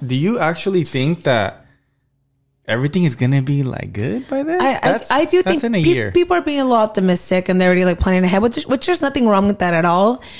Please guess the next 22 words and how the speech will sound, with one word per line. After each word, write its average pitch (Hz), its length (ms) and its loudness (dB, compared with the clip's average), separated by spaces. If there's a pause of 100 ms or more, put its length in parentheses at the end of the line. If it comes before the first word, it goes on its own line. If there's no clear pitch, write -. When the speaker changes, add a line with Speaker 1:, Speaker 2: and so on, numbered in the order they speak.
(240)
Speaker 2:
Um, 185 340 2
but 196 160 2
I, 196 280 0 (100)
I - 320 -2
think 240 200 0
it's 240 100 0
right 208 140 0
now, 185 160 4
it's 185 100 -2
kinda, 185 260 0
like, 170 180 -2
scary 165 420 -2
to, 165 400 -6 (340)
to - 80 -16
plan 208 200 0
something 196 240 0
that - 120 2
Speaker 1:
Yeah. 180 140 2
Speaker 2:
major 190 320 2
out 160 260 2
and, 180 160 0
like, 175 260 0